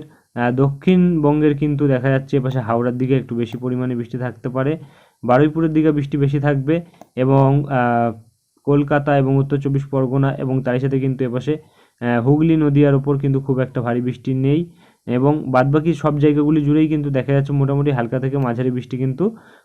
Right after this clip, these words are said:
রয়েছে। এবং এক তারিখের দিকে দেখা যাচ্ছে আমাদের দক্ষিণবঙ্গ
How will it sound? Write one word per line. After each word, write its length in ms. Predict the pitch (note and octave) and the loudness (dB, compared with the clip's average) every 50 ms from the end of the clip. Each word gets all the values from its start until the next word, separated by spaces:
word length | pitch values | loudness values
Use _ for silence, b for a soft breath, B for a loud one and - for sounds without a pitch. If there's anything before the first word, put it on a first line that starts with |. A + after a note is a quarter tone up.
| B - | B -2
রয়েছে। 400 | B2 C3+ C#3 C#3 B2+ C3+ - - - | 2 4 4 4 4 2 -4 -8 -6
এবং 400 | - - C3+ C#3+ D3+ D3+ D#3 D#3 - D3 | -4 0 0 2 2 2 0 -2 -4 -4
এক 140 | C#3+ C3+ - - | -6 -6 -2 -2
তারিখের 340 | D3 C#3+ C#3+ C#3 D3 C#3+ | -2 0 2 2 2 2
দিকে 180 | C#3 C#3 C#3 C#3+ | 2 2 4 4
দেখা 220 | C#3 C3+ B2+ C#3+ | 4 2 2 2
যাচ্ছে 300 | C#3 C#3 C#3 C#3 - - F3 F3+ F3+ - _ _ _ _ _ _ _ B2 | 2 0 0 -2 -2 -2 -4 -4 -6 -12 _ _ _ _ _ _ _ -2
আমাদের 260 | B2 C3 C3+ C3+ C3+ | 0 2 2 2 2
দক্ষিণবঙ্গ 420 | C3+ C3+ C#3 D#3+ E3 E3 E3 D#3+ | 2 0 0 0 2 2 2 2